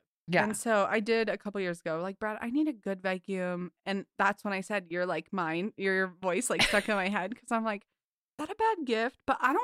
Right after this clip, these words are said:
Speaker 2: wanna buy it myself. And
Speaker 1: Yeah.
Speaker 2: at that time, we weren't married, like, sharing money or anything like that, that it's like,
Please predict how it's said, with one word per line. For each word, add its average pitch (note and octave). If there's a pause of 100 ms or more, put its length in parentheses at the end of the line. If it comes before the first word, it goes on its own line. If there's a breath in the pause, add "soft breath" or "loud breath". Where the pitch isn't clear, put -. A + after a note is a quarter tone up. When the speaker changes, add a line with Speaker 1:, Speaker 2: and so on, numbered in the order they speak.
Speaker 2:
wanna F4+
buy A#3
it F#3+
myself. F#3+
And G3
Speaker 1:
Yeah. F3
Speaker 2:
at A#3
that E4+
time, F4
we C#4+
weren't G#3
married, G3
like, F3
sharing F#3
money D#3
or D#3+
anything E3+
like D#3
that, F3+
that D#3+
it's -
like, D3+